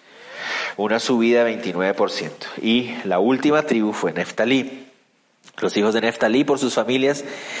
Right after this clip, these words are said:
de Haseel, la familia de los Haselitas, de Guni, la familia de los Gunitas, de Geser, la familia de los Jezreitas, de Silem, la familia de los Silemitas, de las, estas son las familias de Neftalí por sus familias y fueron contados de ellas cuarenta y cinco mil cuatrocientas.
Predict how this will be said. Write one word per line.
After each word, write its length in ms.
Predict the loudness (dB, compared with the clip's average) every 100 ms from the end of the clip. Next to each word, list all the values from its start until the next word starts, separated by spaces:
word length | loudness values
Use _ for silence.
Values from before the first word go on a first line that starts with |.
| -10 -4
de 120 | -2
Haseel, 840 | 0 0 2 0 0 2 4 2 2
la 60 | 0
familia 340 | -2 0 2
de 80 | 2
los 160 | 0
Haselitas, 800 | -2 -2 0 0 0 -2 -2 0
de 80 | 0
Guni, 320 | 0 0 0
la 100 | 0
familia 320 | -2 -2 0
de 80 | 0
los 80 | 0
Gunitas, 400 | -2 -2 0 0
de 140 | 0
Geser, 320 | -2 -2 0 0
la 100 | 0
familia 280 | -2 -2
de 60 | 0
los 120 | 0
Jezreitas, 720 | 0 0 0 0 2 0 -2 -4 -6 -4 -2 -4 -2
de 100 | 0
Silem, 420 | 2 4 4 4
la 100 | 2
familia 300 | 2 0 2
de 40 | 2
los 100 | 0
Silemitas, 560 | 0 -2 -2 -4 -2
de 100 | 0
las, 340 | 0 -2 -6 -8
estas 240 | -4 -2
son 160 | -2 -2
las 120 | -2
familias 280 | -2 -2 0
de 100 | 0
Neftalí 440 | -2 -2 -2 0
por 180 | 0 -2
sus 160 | -2 -4
familias 460 | -4 -2 -2 -2
y 40 | -4
fueron 220 | -4 -4
contados 460 | -4 -4 -2 0 0
de 80 |
ellas 200 | 0 -2
cuarenta 460 | -2 0 0 -2 -4
y 80 | -6
cinco 320 | -6 -8 -8
mil 220 | -6 -6
cuatrocientas. 880 | -6 -8 -8 -10 -10 -12 -12 -14 -16